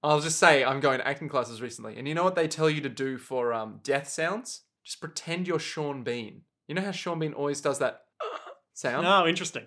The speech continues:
Speaker 1: Yeah.
Speaker 2: You know, you know, famously, uh, in the production of the Lord of the Rings movies,
Speaker 1: Mm-hmm.
Speaker 2: um,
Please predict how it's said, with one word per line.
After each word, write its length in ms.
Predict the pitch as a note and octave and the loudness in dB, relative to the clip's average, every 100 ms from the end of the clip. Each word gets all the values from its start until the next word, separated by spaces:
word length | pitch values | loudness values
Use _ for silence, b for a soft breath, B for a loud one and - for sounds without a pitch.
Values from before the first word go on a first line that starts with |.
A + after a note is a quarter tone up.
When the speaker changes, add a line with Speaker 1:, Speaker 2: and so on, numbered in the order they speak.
| _ | _
Speaker 1:
Yeah. 420 | B2 B2+ C#3 C#3+ A3 | -12 -6 -2 4 8
Speaker 2:
You 60 | |
know, 200 | G#3 G#3+ G#3 | 8 6 4
you 60 | |
know, 120 | F#3 E3 | 6 6
famously, 760 | A#3 B3+ A#3 F#3 D3+ A#2+ B2+ | 6 4 4 2 2 0 2
uh, 180 | D3 D3+ | 2 4
in 100 | D#3+ | 2
the 60 | D#3+ | -2
production 580 | D3+ D3 - - D3+ | 2 2 2 0 -2
of 160 | D3 B2+ | -2 -4
the 100 | C3+ | -2
Lord 200 | C3+ C#3+ | 0 0
of 60 | C3+ | 2
the 80 | |
Rings 260 | C3+ G#3 F3 | 2 0 0
movies, 560 | C#3+ A#2+ A2 A2+ D#3+ C#3+ | 0 0 -2 -4 -2 -2
Speaker 1:
Mm-hmm. 420 | B2 F#3+ - - | -4 -10 -4 4
Speaker 2:
um, 460 | C3+ C3 C3 B2 | 6 6 2 -6